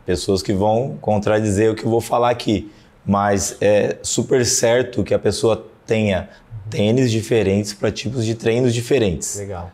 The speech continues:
Speaker 1: Tá? Por quê? Às vezes lá, Murilo, na sua planilha você passou por aquele atleta que dentro da semana ele vai ter um determinado treino,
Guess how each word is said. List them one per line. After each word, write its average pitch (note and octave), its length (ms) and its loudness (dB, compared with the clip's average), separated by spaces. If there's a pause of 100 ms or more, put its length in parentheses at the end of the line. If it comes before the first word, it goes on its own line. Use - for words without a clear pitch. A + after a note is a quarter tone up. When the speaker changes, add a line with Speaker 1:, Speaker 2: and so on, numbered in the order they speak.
Speaker 1:
Tá? G2+ 360 -2 (260)
Por C3 200 2
quê? A2 360 0 (260)
Às F#2+ 180 2
vezes A#2+ 140 4
lá, A#2+ 160 2
Murilo, A2+ 320 2
na G#2 80 4
sua A#2 160 -2
planilha A#2 460 2
você A#2 100 0
passou B2 360 -2
por B2 100 -2
aquele B2 220 0
atleta B2 640 0 (260)
que A2 920 2
dentro B2 600 0
da B2+ 100 4
semana B2 680 0 (280)
ele A2 160 2
vai A2+ 140 2
ter B2+ 140 0
um B2+ 60 2
determinado B2+ 720 2 (560)
treino, B2+ 400 2